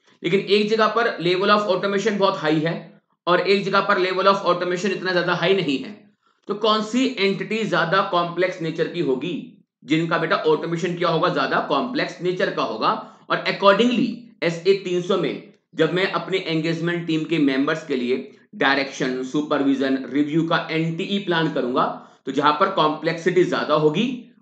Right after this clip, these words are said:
वहां पर मेरे direction का, supervision का, review का जो एनटीई होगा, वो ज्यादा detail में जाएगा। The complexity of business environment depend upon the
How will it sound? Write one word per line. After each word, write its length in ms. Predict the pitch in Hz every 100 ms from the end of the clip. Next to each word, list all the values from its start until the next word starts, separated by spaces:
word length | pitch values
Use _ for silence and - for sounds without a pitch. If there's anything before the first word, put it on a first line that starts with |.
| -
वहां 180 | 143
पर 260 | 151 180 175
मेरे 220 | 151 151
direction 540 | 156 127 127 - 156 151
का, 180 | 151
supervision 640 | 151 151 139 135 139 127 135
का, 180 | 143 143
review 380 | 127 131 139
का 120 | 147 143
जो 100 | 143
एनटीई 520 | 131 131 131 147 147
होगा, 640 | 123 110 160 214 - - -
वो 100 | 247
ज्यादा 240 | 233 190
detail 360 | 233 262 269 233
में 80 | 175
जाएगा। 420 | 131 104 - - _ _ _ _ _ _ _ _ -
The 100 | 165
complexity 600 | 165 165 170 202 220 240
of 160 | 247 196
business 240 | 185 208
environment 580 | - 165 151 147 170 196
depend 340 | 170 170 170
upon 320 | 160 151 143
the 100 | 151